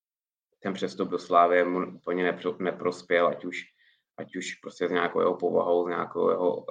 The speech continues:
he-, herní kvalitou, zranění, realizační tým Slávie.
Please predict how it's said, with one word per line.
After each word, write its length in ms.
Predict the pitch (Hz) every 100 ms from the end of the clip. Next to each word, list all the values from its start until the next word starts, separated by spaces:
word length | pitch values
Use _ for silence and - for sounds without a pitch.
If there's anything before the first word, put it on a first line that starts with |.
| 90
he-, 120 | 78 - 95
herní 300 | 87 87 87
kvalitou, 600 | 87 87 87 87 87 90
zranění, 680 | 87 87 87 87 87 87 85 - _ _
realizační 600 | 87 87 90 92 87 90 85
tým 180 | 90
Slávie. 760 | 90 85 85 85 85 87 85